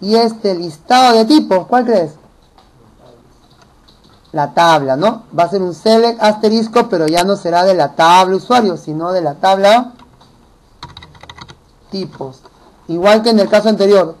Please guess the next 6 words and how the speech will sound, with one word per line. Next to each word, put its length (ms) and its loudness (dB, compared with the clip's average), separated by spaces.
¿tiene 260 0
parámetros 680 2
esta 260 0
sentencia? 800 0
No. 540 -2
Entonces, 720 -2